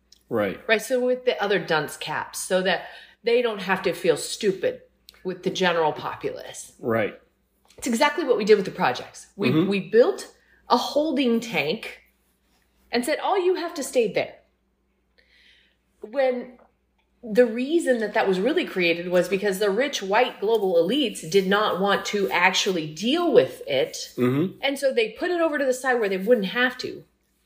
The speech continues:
Speaker 2: And it allowed the victim mentality to continue.
Speaker 1: Correct.
Speaker 2: Whereby, if we had actually just put them out with everybody, commingled with everyone,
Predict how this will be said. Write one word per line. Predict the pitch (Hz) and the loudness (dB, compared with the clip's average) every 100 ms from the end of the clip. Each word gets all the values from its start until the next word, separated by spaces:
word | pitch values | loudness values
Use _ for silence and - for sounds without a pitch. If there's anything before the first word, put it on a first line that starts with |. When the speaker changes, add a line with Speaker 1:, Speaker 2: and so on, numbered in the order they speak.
| _ _ _ _ 233 | _ _ _ _ 2
Speaker 2:
And | 240 | 2
it | 226 | 2
allowed | 220 233 220 | 0 0 0
the | 190 | 2
victim | 240 370 262 196 | 2 2 2 2
mentality | 185 185 170 170 170 | 0 2 4 6 4
to | - 175 - _ _ - | -4 -8 -8 _ _ -10
continue. | - 185 - 403 277 - - _ _ _ - | -4 -4 0 0 0 -4 -14 _ _ _ -12
Speaker 1:
Correct. | - 110 - - - _ _ _ _ _ _ 226 | -4 -2 -4 -10 -20 _ _ _ _ _ _ -8
Speaker 2:
Whereby, | 233 202 302 392 233 170 180 214 - | -4 0 0 0 2 2 2 0 -4
if | 190 - | -6 -2
we | 233 | -2
had | 226 214 | 0 0
actually | 160 226 - 247 208 | 2 0 0 -2 0
just | 196 190 | -2 -2
put | - 262 262 | 0 0 2
them | 160 - | -2 -2
out | 196 220 190 | 0 0 2
with | 190 - | 0 0
everybody, | 196 254 262 226 165 156 175 240 | 0 0 -2 -2 2 0 0 -4
commingled | - 208 202 208 214 196 175 185 | 0 0 2 0 2 2 2 0
with | 180 | 0
everyone, | 196 226 214 226 208 160 156 160 254 | 4 2 2 -2 0 -2 -2 -2 -4